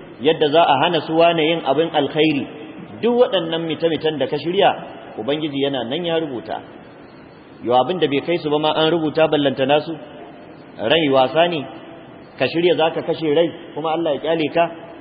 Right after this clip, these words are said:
Yo, ai ba wai wani ya kashe rai ba, shi kansa mai ran in ya kashe, Allah ba zai kyale shi ba. Kai mai ran da kanka, ka sha wata guba dan ka kashe kanka da kanka, a lahira sai Allah ya maka azaba, domin ya ce, "Wala taqtulu anfusakum.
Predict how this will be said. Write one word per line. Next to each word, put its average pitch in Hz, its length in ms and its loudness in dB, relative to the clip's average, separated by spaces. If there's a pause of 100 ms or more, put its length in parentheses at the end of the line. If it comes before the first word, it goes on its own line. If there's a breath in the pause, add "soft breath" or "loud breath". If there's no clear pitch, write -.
(920)
Yo, 135 160 4
ai 202 260 4
ba 185 220 6
wai 165 160 6
wani 180 260 0
ya 156 80 0
kashe 151 260 -2
rai 143 180 2
ba, 117 380 -2
shi 214 320 -6
kansa 175 360 0
mai 151 160 0
ran 151 200 -2
in 156 80 -6
ya 151 80 -2
kashe, 151 220 -2
Allah 143 260 4
ba 123 80 0
zai 131 140 -2
kyale 123 300 2
shi - 140 -10
ba. 73 120 -2 (2250)
Kai 220 260 4
mai 185 260 4
ran 165 200 2
da 139 100 2
kanka, 156 460 2 (500)
ka 143 100 2
sha 175 240 4
wata 180 240 2
guba 170 340 4
dan 175 180 2
ka 156 100 -4
kashe 156 220 -4
kanka 160 300 -4
da 139 100 -2
kanka, 143 280 -4
a 120 80 0
lahira 160 360 2
sai 147 120 -2
Allah 147 200 2
ya 131 60 4
maka 131 240 0
azaba, 107 340 0
domin 120 240 -2
ya 151 40 4
ce, 156 100 -4
"Wala 156 220 4
taqtulu 160 360 -2
anfusakum. 120 480 -2